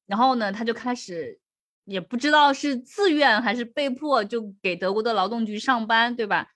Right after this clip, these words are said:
然后再到后来，这个地方又被苏联又控制，所以说这个时候她的母亲可能就没有办法说再留在马里乌波尔了，因为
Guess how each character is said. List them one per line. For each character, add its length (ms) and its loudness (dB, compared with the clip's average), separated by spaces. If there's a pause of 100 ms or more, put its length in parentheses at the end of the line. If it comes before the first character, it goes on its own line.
(260)
然 140 -2
后 100 4
再 160 4
到 160 6
后 300 4
来， 440 2 (120)
这 100 0
个 80 4
地 160 2
方 220 6
又 120 4
被 400 2
苏 380 -6
联 260 2
又 280 -2 (180)
控 340 2
制， 360 -6 (320)
所 120 0
以 40 6
说 160 2 (160)
这 100 2
个 140 4
时 120 -2
候 140 2
她 100 0
的 140 0
母 140 -2
亲 160 -4
可 100 -4
能 160 -6
就 100 0
没 200 2
有 120 6
办 280 4
法 200 2
说 320 -6 (460)
再 180 6
留 200 0
在 200 4
马 240 2
里 100 -2
乌 160 -6
波 180 0
尔 200 2
了， 180 -6
因 120 -6
为 220 -4